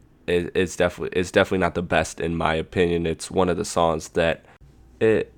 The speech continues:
it, it just kinda gets lost in the shuffle of this project to me. So, um, it's not something that I don't think I'll be returning to often after the review, um, but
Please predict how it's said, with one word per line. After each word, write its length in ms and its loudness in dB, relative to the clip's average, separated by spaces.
it, 280 0
it 100 2
just 280 0
kinda 180 4
gets 300 0
lost 520 4
in 100 0
the 60 0
shuffle 400 0
of 120 -6
this 160 -6
project 540 -2
to 100 -6
me. 220 -6
So, 600 -2
um, 420 -4
it's 200 2
not 160 10
something 280 0
that 120 4
I 80 6
don't 200 2
think 280 -4
I'll 140 0
be 260 -4
returning 840 -2
to 480 0
often 480 4
after 320 4
the 100 2
review, 540 2
um, 540 2
but 320 2